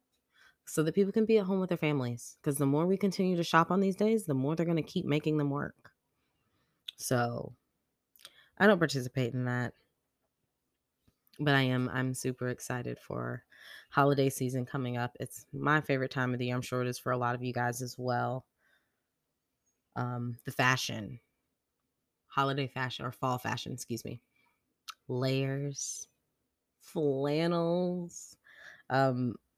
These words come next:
I wear leggings year round, so, but still, leggings, boots. Now, my one qualm is sweaters,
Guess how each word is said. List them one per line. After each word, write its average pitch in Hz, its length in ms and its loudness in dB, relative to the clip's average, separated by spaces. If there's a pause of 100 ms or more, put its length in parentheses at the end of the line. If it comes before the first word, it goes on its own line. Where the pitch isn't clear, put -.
(160)
I 196 80 12
wear 185 160 10
leggings 131 380 4
year 127 140 0
round, 131 300 0
so, 110 400 -2
but 131 160 2
still, 143 440 2
leggings, 131 500 0 (300)
boots. - 760 6 (1500)
Now, 262 80 8
my 320 140 12
one 381 300 8
qualm 247 440 2
is 175 100 2
sweaters, - 920 -4